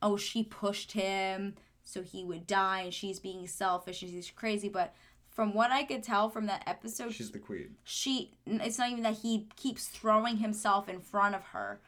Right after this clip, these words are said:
Speaker 2: Yeah.
Speaker 1: because he wants to protect her. And so I don't think any of those scenes are her pushing him. If that was it, that bitch would be crazy. I mean, she is a little bit crazy with power right now, but, um, you see how fucking fearful she is because she doesn't have her dragons or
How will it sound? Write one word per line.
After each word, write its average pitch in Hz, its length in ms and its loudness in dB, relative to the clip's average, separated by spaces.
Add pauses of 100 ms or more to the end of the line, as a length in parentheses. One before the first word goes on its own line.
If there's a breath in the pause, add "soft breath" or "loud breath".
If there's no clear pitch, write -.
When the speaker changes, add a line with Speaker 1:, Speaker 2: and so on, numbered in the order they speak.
(120)
Speaker 2:
Yeah. 127 200 -2
Speaker 1:
because 202 340 0
he 185 360 -6
wants 196 360 2
to 196 80 -4
protect - 460 -2
her. 135 120 -4
And 175 300 -4
so - 160 -4
I 175 100 0
don't 180 260 -4 (140)
think 190 220 -6
any 214 180 0
of 220 60 -2
those 226 180 -2
scenes 226 220 -4
are 220 140 -2
her 214 180 0
pushing 220 320 -2
him. 220 220 0 (360 loud breath)
If 196 160 -2
that 180 140 2
was 185 160 -4
it, 208 180 0 (420)
that 151 220 -4
bitch 139 220 -6
would - 80 -12
be - 100 -10
crazy. 175 480 -6
I 165 40 -4
mean, 160 180 -8
she 160 240 -10
is 160 160 -12
a - 20 -16
little 156 160 -10
bit 139 180 -12
crazy - 380 -10
with - 140 -14
power 90 340 -6
right 82 180 -8
now, 87 240 -10
but, - 240 -8 (480 loud breath)
um, 180 300 4
you 190 160 -2
see 240 360 -4
how 196 180 4
fucking 202 560 -4
fearful 202 420 -4
she 180 240 -8
is 170 100 -10
because - 260 -14
she - 160 -10
doesn't 180 280 -8
have 165 160 -8
her 165 120 -12
dragons 156 440 -6
or - 180 -6